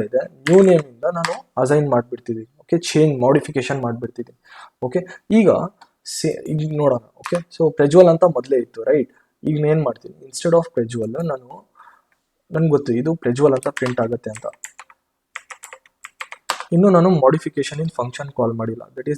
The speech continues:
nothing but set name ಅಂತ ಕಾಲ್ ಮಾಡಿಲ್ಲ, ರೈಟ್? So let, ಅದನ್ನು ಕಾಲ್ ಮಾಡ್ಬಿಡೋಣ. ಪಿ-, ಆ, ಪಿ ಆರ್ ಎ,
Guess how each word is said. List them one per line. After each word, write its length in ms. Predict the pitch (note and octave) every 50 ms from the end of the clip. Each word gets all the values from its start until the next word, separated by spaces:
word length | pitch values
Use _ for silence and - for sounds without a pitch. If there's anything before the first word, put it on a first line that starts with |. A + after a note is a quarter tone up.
| C#3+ B2
nothing 200 | - - C3 C#3 D#3+
but 80 | D#3+ - - -
set 260 | B2+ - - D3 D3+
name 140 | D3+ D3 C#3
ಅಂತ 140 | B2+ - E3
ಕಾಲ್ 300 | - - C3 B2 B2 B2
ಮಾಡಿಲ್ಲ, 300 | A#2+ A#2 A#2 A2+ A#2 A2 - -
ರೈಟ್? 240 | C3+ C#3 A#2+ - _ _ _ _
So 180 | - - E3 D#3+ D3
let, 100 | C#3 - -
ಅದನ್ನು 300 | - C#3 C#3+ E3+ F#3+ F#3
ಕಾಲ್ 220 | F#3 - A#2 A#2 B2
ಮಾಡ್ಬಿಡೋಣ. 440 | B2 A#2 A2+ A#2 A#2+ A2 A2 G#2+ - _ _ _ _ _ _ _ -
ಪಿ-, 200 | - B2 E3 D3
ಆ, 80 | B2 A#2 A#2+ - -
ಪಿ 100 | D3+ D3
ಆರ್ 200 | D3 C#3+ C#3 C#3
ಎ, 80 | C3